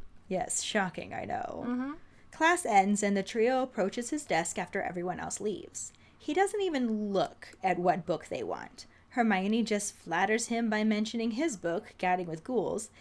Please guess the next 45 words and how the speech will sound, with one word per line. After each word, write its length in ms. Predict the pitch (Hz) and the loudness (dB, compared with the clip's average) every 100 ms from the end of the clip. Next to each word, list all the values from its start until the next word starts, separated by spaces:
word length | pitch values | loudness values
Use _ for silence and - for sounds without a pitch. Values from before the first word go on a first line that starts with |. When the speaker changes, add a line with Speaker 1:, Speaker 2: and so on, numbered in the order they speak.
| - - | -20 -6
Speaker 1:
and 120 | 277 262 | -2 2
he's 220 | 302 294 | 2 2
so 300 | - 349 440 | 4 6 6
distracted 580 | 392 - 233 226 - - | 4 2 0 0 0 0
by 140 | 226 | 0
his 200 | 220 214 | 0 2
own 220 | 233 214 | 4 2
cleverness 1080 | - - 190 185 190 220 262 302 - - - - - - - - - - - | -2 -4 2 4 4 4 2 2 -4 -4 -6 -10 -20 -20 -20 -20 -20 -14 2
that 160 | 220 | 6
he 100 | 240 | 6
just 220 | 240 247 | 4 0
pulls 180 | 254 226 | 2 4
out 160 | 208 190 | 6 6
a 60 | |
giant 440 | 180 190 185 185 - | 4 4 4 2 -4
peacock 500 | - 214 208 175 - | -4 -2 2 0 0
quill 540 | - 196 143 147 175 - - - | 0 4 6 6 2 -6 -20 -4
and 200 | 277 311 | -2 0
signs 300 | 359 349 370 | 2 2 0
his 160 | 330 277 | 0 0
name 220 | 359 226 | 0 2
like 160 | 214 | 0
Hermione 440 | 254 247 285 220 165 | 0 0 2 2 2
asked 260 | 165 - | 0 -2
for 120 | - 240 | -2 2
an 80 | |
autograph. 600 | 233 214 170 147 170 - 240 - - | 2 2 0 0 0 -4 -10 -10 -12
<laughs> 220 | - - | -10 0
Speaker 2:
I 60 | 262 | 6
love 280 | 269 359 | 8 8
how 180 | - 392 | 10 8
Ron 360 | 240 214 220 226 | 8 6 8 6
looks 220 | 220 - | 2 4
revolted 720 | 233 180 180 180 180 185 127 | 4 6 2 2 0 -8 -6
at 120 | 196 | -6
the 60 | 202 | 2
sight 240 | - 202 | 6 6
of 100 | 190 | 6
the 80 | 202 | 2
quill, 420 | - 202 185 202 | 2 2 4 4
and 260 | - 220 208 | 4 4 8
Lockhart 500 | 202 196 240 233 - | 8 8 10 8 8
interprets 460 | 220 220 220 208 - | 0 2 0 0 4
that 220 | 202 214 | 4 4
expression 640 | 208 - 220 208 254 247 | 2 4 4 4 2 2